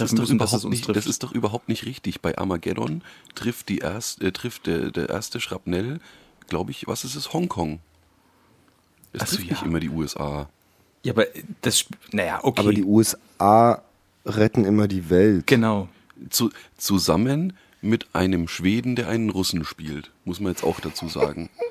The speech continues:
Speaker 1: <laughs>
Speaker 2: Props gehen raus hier an den Nihilisten Uli Kunkel. Verdammt, wie heißt der Schauspieler?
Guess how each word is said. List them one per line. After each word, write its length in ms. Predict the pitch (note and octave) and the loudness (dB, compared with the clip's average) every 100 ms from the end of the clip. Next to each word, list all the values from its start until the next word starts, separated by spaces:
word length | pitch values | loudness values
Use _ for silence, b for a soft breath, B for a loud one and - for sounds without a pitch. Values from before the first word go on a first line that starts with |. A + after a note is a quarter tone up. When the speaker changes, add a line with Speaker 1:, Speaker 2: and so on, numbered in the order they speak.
| - | -10
Speaker 1:
<laughs> 360 | - - _ - | -20 -20 _ -4
Speaker 2:
Props 320 | G2+ - - | -4 -2 -2
gehen 180 | G2+ F#2 | 0 0
raus 500 | F2+ F2 F2 - - b b b b b _ _ _ _ _ _ _ _ _ _ | 0 -2 -2 -4 -8 b b b b b _ _ _ _ _ _ _ _ _ _
hier 400 | - F2+ E2 - | -4 -2 -2 -4
an 340 | E2 E2 D2+ E2+ _ _ b b b b b | -4 -4 -6 -12 _ _ b b b b b
den 140 | F2 E2+ | -2 2
Nihilisten 760 | E2 E2+ F2+ - - D#2+ D2+ | 2 2 0 -4 -4 -6 -4
Uli 180 | - E2+ | -4 -2
Kunkel. 460 | D2+ F2+ D#2 C#2+ D#2+ | 0 -2 -2 -6 -6
Verdammt, 380 | - D#2+ D#2+ - | -6 -4 -4 -4
wie 80 | D#2 | -4
heißt 200 | D#2+ - | -2 -4
der 80 | |
Schauspieler? 600 | D2+ C2+ C2+ - D2 C#2+ | -2 -2 -2 -6 -4 -4